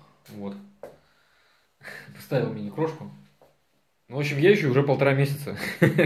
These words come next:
Целман, причём обратно. Ну, сейчас, конечно, холоднее, да, то есть, что, как это может влиять.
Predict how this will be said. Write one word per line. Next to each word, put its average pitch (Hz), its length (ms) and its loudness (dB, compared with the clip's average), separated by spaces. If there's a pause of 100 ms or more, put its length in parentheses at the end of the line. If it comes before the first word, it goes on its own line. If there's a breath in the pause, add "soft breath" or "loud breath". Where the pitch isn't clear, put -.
(680 loud breath)
Целман, 170 420 4
причём 127 300 0
обратно. 123 440 4 (640 loud breath)
Ну, 147 120 -10
сейчас, 143 180 0
конечно, 135 260 0 (400)
холоднее, 147 500 0
да, 139 400 -4 (160)
то 104 60 -8
есть, - 240 -14 (240)
что, - 260 -20
как 107 160 -6
это 101 100 -10
может 98 220 -10
влиять. 95 280 -6